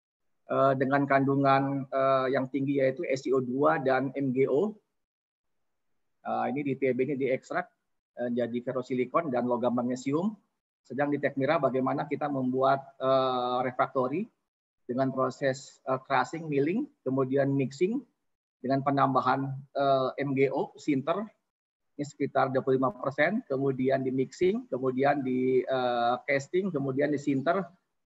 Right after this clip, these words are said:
sehingga dihasilkan, eh, refractory brick ya. Jadi, eh, lanjut ya. Jadi itu,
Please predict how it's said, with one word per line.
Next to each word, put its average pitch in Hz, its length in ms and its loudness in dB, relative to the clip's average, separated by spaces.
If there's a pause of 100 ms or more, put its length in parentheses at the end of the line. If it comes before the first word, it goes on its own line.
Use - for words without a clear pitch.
sehingga 151 340 0
dihasilkan, 143 640 2 (220)
eh, 117 720 -2
refractory 135 440 -2
brick 156 280 -4
ya. 110 160 -2 (2250)
Jadi, 160 400 0
eh, 127 580 0 (2250)
lanjut 135 380 -2
ya. 160 120 0 (2000)
Jadi 160 320 0
itu, 202 220 2